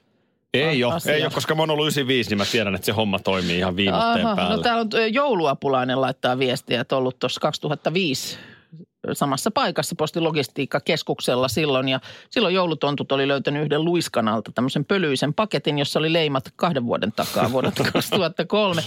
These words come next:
Speaker 2: Laitettiin eteenpäin.
Speaker 1: Noniin. Hei, tota, sit tällainen tilanne, vähän samaa ehkä sarjaa
Speaker 2: Mm.
Speaker 1: kuin tää paketin metsästys, niin kaikki asiakasneuvojamme ovat nyt varattuja.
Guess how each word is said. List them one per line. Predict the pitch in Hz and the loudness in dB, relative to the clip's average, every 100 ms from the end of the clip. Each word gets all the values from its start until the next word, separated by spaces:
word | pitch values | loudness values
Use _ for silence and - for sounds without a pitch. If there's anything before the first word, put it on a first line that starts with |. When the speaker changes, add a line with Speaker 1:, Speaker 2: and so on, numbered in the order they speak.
| 220 277 | -4 -2
Speaker 2:
Laitettiin | 269 302 202 269 254 | 0 0 0 0 0
eteenpäin. | 247 - 139 120 123 107 82 - - - _ _ _ _ _ | 0 0 0 0 0 0 -2 -8 -20 -20 _ _ _ _ _
Speaker 1:
Noniin. | 196 185 107 - - - - - | -2 0 0 -4 -18 -20 -12 -2
Hei, | 160 98 - - _ - | -2 -2 -8 -20 _ -2
tota, | 135 147 135 - _ _ _ _ _ - | 0 0 -2 -4 _ _ _ _ _ -2
sit | 165 202 | -2 0
tällainen | 226 190 127 92 | 0 2 0 0
tilanne, | 110 101 95 92 _ 104 - | 0 0 0 -4 _ -20 -2
vähän | 160 180 | 0 2
samaa | 214 202 143 107 107 131 | 0 0 0 0 -2 -2
ehkä | 117 123 | -2 -2
sarjaa | - 165 127 87 76 67 - | 0 0 0 -4 -4 -6 -6
Speaker 2:
Mm. | 196 185 | -2 0
Speaker 1:
kuin | 98 | 0
tää | 139 101 92 92 - | 0 0 0 -4 -4
paketin | 127 117 110 98 92 - | -2 0 0 0 -2 0
metsästys, | 107 101 98 - 104 92 | -2 0 -4 -2 -2 0
niin | 110 95 95 - _ _ _ _ _ _ | 0 0 -2 -8 _ _ _ _ _ _
kaikki | - 180 - 147 | -2 -2 0 0
asiakasneuvojamme | 135 110 87 98 85 87 85 92 | 2 0 0 0 0 0 0 -2
ovat | 87 87 | -2 -4
nyt | 85 - | -4 -2
varattuja. | 87 - - - - | -2 -2 -10 -14 -12